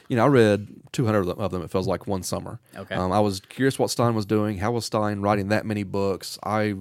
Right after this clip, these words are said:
Speaker 1: bought a lot of the, the books at a thrift shop, um, cheap, and I read maybe two hundred of them
Speaker 2: Wow.
Speaker 1: in a single summer 'cause they don't take
Speaker 2: They're,
Speaker 1: long.
Speaker 2: they're not hard reads at
Speaker 1: Um,
Speaker 2: all.
Speaker 1: One of the things I r-,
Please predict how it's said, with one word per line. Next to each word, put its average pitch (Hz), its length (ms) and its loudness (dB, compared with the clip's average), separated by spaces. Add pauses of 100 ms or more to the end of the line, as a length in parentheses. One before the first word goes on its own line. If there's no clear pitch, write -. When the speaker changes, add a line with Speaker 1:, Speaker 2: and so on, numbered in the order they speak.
Speaker 1:
bought 110 420 0
a 107 60 -2
lot 107 260 2
of 113 60 0
the, - 60 -12 (120)
the 107 60 -4
books 107 300 -2
at 95 160 -2
a 95 100 -8
thrift 123 260 -2
shop, 107 340 -2 (400)
um, 87 440 -6 (300)
cheap, 120 360 -2 (280)
and 101 80 -2
I 113 40 0
read 95 360 0
maybe 92 180 -2
two - 140 -4
hundred 95 180 0
of 85 80 -6
them 90 240 -6
Speaker 2:
Wow. 98 220 -6
Speaker 1:
in 104 80 -4
a 98 40 -4
single 110 280 0
summer 98 420 -6 (340)
'cause - 120 -16
they 175 80 -6
don't 127 120 -4
take - 100 -6
Speaker 2:
They're, 196 140 4
Speaker 1:
long. - 80 -2
Speaker 2:
they're 165 180 6
not 135 280 2
hard 110 240 0
reads 90 280 -6
at 90 100 0
Speaker 1:
Um, 80 80 -6
Speaker 2:
all. 73 180 -12 (500)
Speaker 1:
One 139 140 0
of 151 80 2
the 170 60 4
things 127 140 6
I 117 60 8
r-, 107 60 6